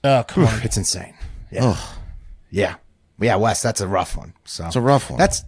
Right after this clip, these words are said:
Speaker 2: that's out there on the internet. There's more rough videos that are out there on the internet that we won't be playing today, but we'll discuss them a little bit, let you know,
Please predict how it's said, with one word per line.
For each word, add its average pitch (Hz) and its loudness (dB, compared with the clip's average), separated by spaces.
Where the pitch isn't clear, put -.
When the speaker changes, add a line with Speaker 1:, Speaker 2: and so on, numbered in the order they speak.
Speaker 2:
that's 175 0
out 208 4
there 196 8
on 175 6
the 165 6
internet. 160 6
There's 180 4
more 185 4
rough 139 4
videos 131 4
that 123 4
are 123 6
out 120 4
there 123 6
on 117 4
the 120 4
internet 117 4
that 131 4
we 120 6
won't 143 6
be 104 0
playing 95 -2
today, 95 2
but 120 -2
we'll 92 0
discuss 123 0
them 107 0
a 104 2
little 101 4
bit, 117 4
let 110 4
you 104 4
know, 107 4